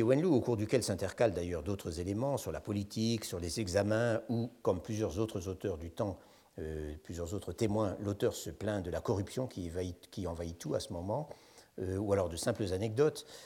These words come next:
Donc, euh, euh, ce récit forme un ensemble assez cohérent, infiniment plus parlant, comme je l'ai souligné, que les sèches mentions des sources historiques habituelles. Mais il n'épuise pas tout, loin de là,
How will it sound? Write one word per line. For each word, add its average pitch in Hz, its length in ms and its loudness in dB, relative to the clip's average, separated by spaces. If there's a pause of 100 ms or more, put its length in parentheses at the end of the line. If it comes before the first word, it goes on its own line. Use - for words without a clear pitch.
(140)
Donc, 139 320 8
euh, 123 340 8
euh, 104 640 -2
ce - 220 -4
récit 123 640 0
forme 147 500 6
un 110 160 0
ensemble 117 460 2
assez 107 180 2
cohérent, 113 680 4
infiniment 101 460 -2
plus 104 160 -6
parlant, 104 420 0 (300)
comme 95 160 -2
je 87 120 -4
l'ai 92 180 -2
souligné, 107 580 -4
que 117 400 0 (340)
les 98 140 -2
sèches - 340 0
mentions 131 540 -2
des 107 160 0
sources - 260 -4
historiques 104 600 -2
habituelles. 92 500 -4 (580)
Mais 160 220 8
il 135 80 6
n'épuise 139 280 4
pas 113 140 4
tout, 180 320 -2
loin 127 220 4
de 104 120 0
là, 90 220 2